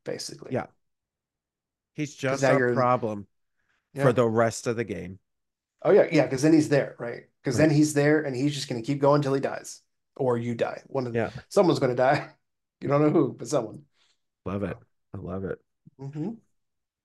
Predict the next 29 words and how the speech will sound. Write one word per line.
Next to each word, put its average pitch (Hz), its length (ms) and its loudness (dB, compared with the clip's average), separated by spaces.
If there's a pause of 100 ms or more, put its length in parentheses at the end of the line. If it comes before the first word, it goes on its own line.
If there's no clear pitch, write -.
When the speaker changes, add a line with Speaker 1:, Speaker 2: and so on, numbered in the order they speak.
(260)
Speaker 2:
All 196 140 4
right. 214 280 6 (220)
Well, 214 320 8
hey, 175 240 6
Speaker 1:
Yeah. 127 60 -2 (360)
Speaker 2:
listen, 190 300 2
Speaker 1:
Fun 151 100 6
times. 143 100 2
Speaker 2:
everybody, 147 460 2 (440)
go 185 160 0
play 190 240 2
that 175 240 -2
list 175 240 -2
if 165 160 -8
you 156 100 -6
want. 160 320 -4 (640)
You 139 100 -2
guys 147 280 2
Speaker 1:
That's 139 120 -8
Speaker 2:
can 143 180 0
Speaker 1:
right. 143 100 2
Speaker 2:
have 139 100 0
it. 147 160 0
I 151 140 2
may 156 180 0
play 143 380 -4
it. - 120 -8
We'll 170 140 0
see. 139 380 -8